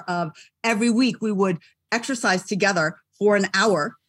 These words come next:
And I compared them to another class that didn't, didn't exercise. I created, uh, Art Meets Brain, where I brought in all of my new friends that I made that were artists, and, um, dancers talked about their craft. And then we talked about the neuroscience of movement.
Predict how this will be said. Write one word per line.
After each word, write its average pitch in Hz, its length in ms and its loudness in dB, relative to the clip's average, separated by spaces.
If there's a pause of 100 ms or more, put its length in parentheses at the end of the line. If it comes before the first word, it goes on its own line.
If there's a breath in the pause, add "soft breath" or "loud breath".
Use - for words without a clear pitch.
(160)
And 196 80 2
I 185 60 0
compared 202 440 0
them 190 160 0
to 196 180 -2
another 180 260 0
class 156 320 -2
that 160 140 -8
didn't, 160 340 -6
didn't 165 260 0
exercise. 151 640 -6 (300 loud breath)
I 190 140 0
created, 208 580 0 (100)
uh, 180 300 0 (100)
Art 240 220 2
Meets 240 220 2
Brain, 226 480 4 (180)
where 202 140 2
I 208 60 4
brought 220 260 0
in 202 180 0
all 240 240 4
of 247 140 -2
my 214 400 2
new 262 180 4
friends 247 540 2
that 254 120 2
I 220 100 4
made 214 360 2
that 214 140 -2
were 202 260 0
artists, 214 540 0
and, 196 280 0 (300 loud breath)
um, 196 280 2 (100)
dancers 226 580 2
talked 208 320 -2
about 190 240 0
their 202 160 2
craft. 175 400 -2
And 190 140 -2
then 196 80 0
we 202 100 -2
talked 208 300 -2
about 202 180 -4
the 190 60 -4
neuroscience 196 560 0
of 165 100 -12
movement. 185 560 2